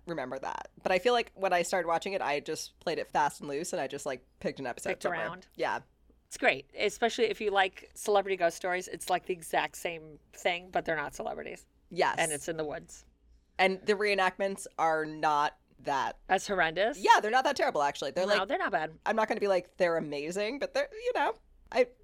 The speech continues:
Speaker 1: didn't burst out laughing <laughs> at every turn because of how ridiculous everything was.
Speaker 2: I've not encountered a wig situation yet that I'm aware of.
Speaker 1: No.
Speaker 2: With a Party City wig budget. <laughs>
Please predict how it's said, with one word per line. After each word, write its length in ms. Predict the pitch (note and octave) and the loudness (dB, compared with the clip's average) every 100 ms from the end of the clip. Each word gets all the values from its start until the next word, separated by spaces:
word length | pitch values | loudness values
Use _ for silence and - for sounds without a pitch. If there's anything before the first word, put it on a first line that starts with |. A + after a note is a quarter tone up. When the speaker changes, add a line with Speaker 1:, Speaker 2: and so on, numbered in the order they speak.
| _ | _
Speaker 1:
didn't 280 | D4 A#3+ D3 | -6 -6 2
burst 280 | F#3 G3 G#3+ | 2 4 4
out 200 | F#3+ D#3 | 4 6
laughing 580 | D#3+ G3 F3 C#3+ E3+ - | 4 4 2 -2 -4 -2
<laughs> 20 | |
at 200 | - - - C#5 E5+ - - | 0 0 -4 -6 2 2 4
every 320 | C#4 - A#3 | 2 4 2
turn 480 | A3+ A3+ F3+ F#3 C4+ | 4 2 2 2 0
because 240 | G#3 G3+ | -2 -2
of 80 | F#3 | 0
how 160 | F3 E3+ | 2 2
ridiculous 460 | E3 E3 G#3+ D#3 | 0 -2 -2 -4
everything 240 | A2+ C3+ B2+ | -4 -6 -4
was. 320 | A2+ A2+ - - - | -4 -4 -6 -16 2
Speaker 2:
I've 200 | G#3 G#3+ | 4 4
not 220 | G3+ G3 A3+ | 4 4 4
encountered 680 | A3+ - F#3+ F#3 F3 E3 - | 0 -2 -2 0 0 -2 -2
a 80 | E3+ | -2
wig 320 | E3 D#3+ D#3 | 0 -2 -4
situation 680 | - C#3+ - D#3 C3+ - - | -8 -10 -8 -8 -8 -10 -12
yet 260 | - - - _ | -12 -12 -12 _
that 120 | E3+ | -6
I'm 120 | D#3+ D3 | -6 -6
aware 460 | C#3+ C3 - F2 | -8 -8 -8 -10
of. 240 | - - - _ _ _ _ - | -12 -18 -20 _ _ _ _ -10
Speaker 1:
No. 220 | F#3+ G3 D3 | 4 6 6
Speaker 2:
With 40 | |
a 20 | |
Party 220 | A2 E3 D#3+ | 4 0 0
City 240 | - E3+ | -4 -4
wig 220 | D3+ D3 | -4 -4
budget. 420 | B2 B2 - E2+ - _ | -6 -6 -6 -8 -10 _
<laughs> 60 | - | -4